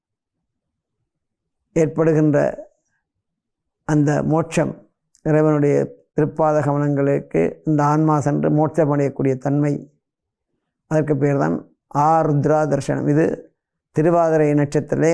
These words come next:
மார்கழி மாதத்திலே நடைபெறுகின்ற கூடிய ஒரு சிறப்பு வாய்ந்த விரதம் ஆருத்ரா தரிசனம். இந்த ஆறு அபிஷேகங்களில், நடராஜ பெருமான் நடைபெறுகின்ற ஆறு அபிஷேகங்களில் மிக உயர்ந்ததாக கூறப்படுகின்றது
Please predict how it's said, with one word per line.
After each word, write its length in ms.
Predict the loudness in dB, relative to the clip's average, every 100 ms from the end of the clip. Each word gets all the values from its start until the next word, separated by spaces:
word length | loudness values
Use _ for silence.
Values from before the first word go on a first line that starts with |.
| 2
மார்கழி 320 | 0 2 0
மாதத்திலே 440 | 0 -2 -4 -2 -2
நடைபெறுகின்ற 580 | 0 -2 -2 -2 -4 -6
கூடிய 300 | -6 -4 -2 -4 -8 _ _ _ _ _ _ _ _ _ _ _ _ _ _ _ _ -2
ஒரு 200 | 0 2 0 -6 _ _ _ _ _ _ _ _ _ _ _ -4
சிறப்பு 340 | -2 0 0
வாய்ந்த 400 | 0 2 0 0 -2 0
விரதம் 340 | 0 0 -2 -8 _ _ _ _ _ -2
ஆருத்ரா 380 | -2 0 -2 -2
தரிசனம். 440 | -6 -10 -12 -16 _ _ _ _ _ _
இந்த 160 | 0 2
ஆறு 200 | 2 2 2
அபிஷேகங்களில், 680 | 0 0 0 0 -2 -2
நடராஜ 300 | -2 0 0
பெருமான் 260 | 0 -2 -2
நடைபெறுகின்ற 520 | -2 -2 -2 -4 -4 -6 -4
ஆறு 200 | -2 0
அபிஷேகங்களில் 580 | 0 0 0 -2 -2 0
மிக 160 | 2 2
உயர்ந்ததாக 600 | 2 2 2 2 2 0
கூறப்படுகின்றது 680 | -2 -2 -2 -4 -4 -4 -4